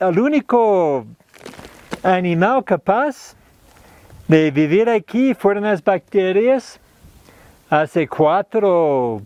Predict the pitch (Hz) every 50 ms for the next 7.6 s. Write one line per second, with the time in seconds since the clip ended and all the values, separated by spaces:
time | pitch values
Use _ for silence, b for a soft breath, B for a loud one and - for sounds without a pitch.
0 | _ - - 165 156 135 - 139 131 113 185 214 240 - - - 165 160 170 190
1 | 226 262 277 247 190 180 185 202 226 240 247 220 156 147 165 208 240 247 214 160
2 | 127 113 127 - - - - B B B B B B B B B B B B B
3 | 160 156 - - 175 160 151 - - 180 185 196 220 233 226 208 - - 190 170
4 | 156 151 147 135 - - 269 294 311 302 254 226 208 233 285 277 262 _ _ _
5 | b b b b b b b b b b b b b b b b b - 151 151
6 | 151 160 156 - _ - 160 147 143 160 180 196 190 190 180 - - 214 185 147
7 | 160 196 208 202 170 131 113 110 104 - - -